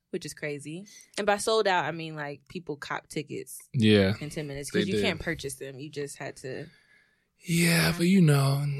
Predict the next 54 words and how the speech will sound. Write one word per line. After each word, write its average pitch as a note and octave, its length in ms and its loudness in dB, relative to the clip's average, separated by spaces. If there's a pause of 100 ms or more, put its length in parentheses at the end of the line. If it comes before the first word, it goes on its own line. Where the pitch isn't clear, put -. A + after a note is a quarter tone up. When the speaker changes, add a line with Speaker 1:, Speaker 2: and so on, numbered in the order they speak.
(320)
Speaker 2:
niggas D#3 320 0
gonna E3+ 140 6
Speaker 1:
Yeah, E3+ 40 8
you F3 180 8
Speaker 2:
be G3 40 10
Speaker 1:
have C#3+ 160 12
mixed A#2+ 260 8
Speaker 2:
niggas. A#2 60 6
Speaker 1:
feelings C4 400 6
about G#3 260 4
this. F3+ 280 2
What, A#3+ 260 2
what's D#4+ 260 0
your D4 280 -2 (340)
Speaker 2:
Uh, G3+ 420 8
I F#3 60 6
don't A3+ 80 8
know B3 80 10
if G3+ 80 8
it's C3 160 8
mixed C3 240 8
feelings. B2+ 320 6
It's A2 120 0
just, G#2+ 640 0
uh, G#2+ 340 4
people A2+ 260 2
are G2 40 -2
trying G#2 160 0
to G2+ 60 0
capitalize, G2 760 -2 (160)
you A2 120 0
know, G2 100 -2 (180)
off G2 140 -6
someone's G2 260 0
death, F#2+ 240 -2
which F#2 160 -6
is F#2 120 -8
never F#2 320 0
Speaker 1:
What A3 100 2
do B3 60 -4
you B3+ 80 -4
Speaker 2:
really - 240 0
Speaker 1:
mean? F3+ 60 -4
Speaker 2:
good. F#2 240 2 (220)
Uh, F#2+ 380 2
apparently G2+ 800 -2
on F#2 180 0
eBay, G2+ 480 0
people F#2+ 280 -4
are G2+ 40 -2
selling, G2 580 0 (200)
uh, E2+ 340 -4
funeral F#2+ 400 0
tickets - 800 -4